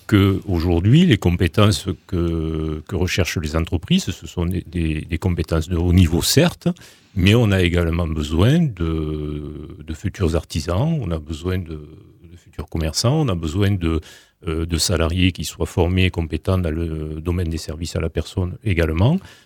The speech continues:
donc qui ne sont pas de la compétence directe de, de la mairie, mais, euh, on doit être des facilitateurs, euh, de façon à ce que, euh, les entreprises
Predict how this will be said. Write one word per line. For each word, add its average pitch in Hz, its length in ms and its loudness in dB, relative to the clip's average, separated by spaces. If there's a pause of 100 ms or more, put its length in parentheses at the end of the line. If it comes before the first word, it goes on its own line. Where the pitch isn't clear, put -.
donc 85 160 2
qui 143 140 4
ne 156 100 8
sont 127 200 6
pas 110 140 8
de 90 80 6
la 90 140 0
compétence 87 560 -4
directe 80 480 -8
de, 76 560 -8
de 82 40 -2
la 80 120 -4
mairie, 107 460 0 (100)
mais, 110 440 4
euh, 87 460 0
on 87 200 -2
doit 87 260 0
être 117 280 0
des 90 120 0
facilitateurs, 101 880 0 (580)
euh, 92 60 -4
de 90 120 0
façon 90 380 0
à 135 60 2
ce - 100 -6
que, - 140 0
euh, 82 920 0
les 85 140 0
entreprises 104 500 -2